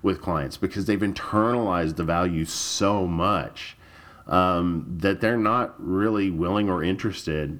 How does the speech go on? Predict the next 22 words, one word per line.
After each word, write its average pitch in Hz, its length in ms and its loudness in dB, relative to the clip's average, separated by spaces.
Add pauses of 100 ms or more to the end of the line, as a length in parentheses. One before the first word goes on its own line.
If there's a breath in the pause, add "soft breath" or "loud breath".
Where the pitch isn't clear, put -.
(100)
in, 80 220 -2
in 82 140 -2
having 80 260 -2
a 78 60 0
serious 80 340 -4
conversation - 640 -6
about - 140 -8
it. - 100 -14
But - 120 -10
that's, 87 240 -4
that's - 260 -6
another 98 240 2
conversation 73 680 -8
for - 180 -12
another - 240 -10
time - 420 -12
that - 200 -14
hopefully - 540 -8 (220)
we 73 140 -8
get 71 220 -10
to 73 80 -10
have. - 420 -8